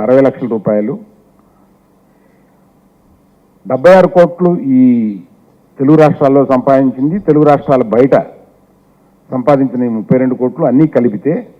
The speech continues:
హండ్రెడ్ అండ్ ఎయిట్ క్రోర్స్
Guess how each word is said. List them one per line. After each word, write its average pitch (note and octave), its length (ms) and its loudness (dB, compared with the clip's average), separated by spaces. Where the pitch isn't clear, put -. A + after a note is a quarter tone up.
హండ్రెడ్ F#3+ 340 2
అండ్ F#3 180 2
ఎయిట్ E3 180 2
క్రోర్స్ E3+ 360 2